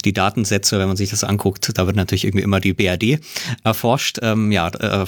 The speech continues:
haben wir auch schon mal in der Sendung gehabt. Ähm, da ist, glaub ich, noch ein weiter, weiter Weg. Ähm, eine, äh, Frage, ähm, oder ein Ausweg, ähm, dessen, über den wir noch nicht gesprochen haben, ist ja die Grounded Theory und, ähm,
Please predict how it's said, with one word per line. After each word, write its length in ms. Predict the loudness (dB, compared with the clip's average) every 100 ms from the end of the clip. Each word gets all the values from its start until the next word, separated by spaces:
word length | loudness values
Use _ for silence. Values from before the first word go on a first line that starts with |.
| -2
haben 160 | 0 2
wir 120 | 0
auch 120 | 0
schon 160 | 0 0
mal 120 | 0
in 40 |
der 100 | 0
Sendung 280 | 0 0 0
gehabt. 360 | 0 0 -2 -4
Ähm, 140 | 0 0
da 80 |
ist, 120 | 0 0
glaub 160 | 0
ich, 80 | 2
noch 140 | 0
ein 80 | 0 -4 -4 -4 -4 -8 -2
weiter, 340 | -2 0 0
weiter 300 | 0 0 0
Weg. 260 | 2 0 -2 -10 -10 -4
Ähm, 160 | 0 0
eine, 840 | 0 0 0 0 0 -4 -6 -8 -6
äh, 20 |
Frage, 880 | -6 -2 -2 0 0 0 0 0 0
ähm, 460 | 0 0 0 0 -2
oder 240 | 0 0
ein 140 | 0 0
Ausweg, 800 | 2 0 0 0 0 0 -2 -2
ähm, 320 | 0 2 0 0
dessen, 260 | 0 0 0
über 140 | 0
den 120 | 0 0
wir 100 | 0
noch 100 | 0
nicht 180 | 0
gesprochen 420 | 0 0 0 0 0
haben, 200 | 0 0
ist 100 | 0
ja 60 |
die 80 | 0
Grounded 360 | 0 0 0 -2
Theory 500 | 0 0 0 0 -2
und, 420 | -2 -2 -2 -2
ähm, 380 | 0 0 0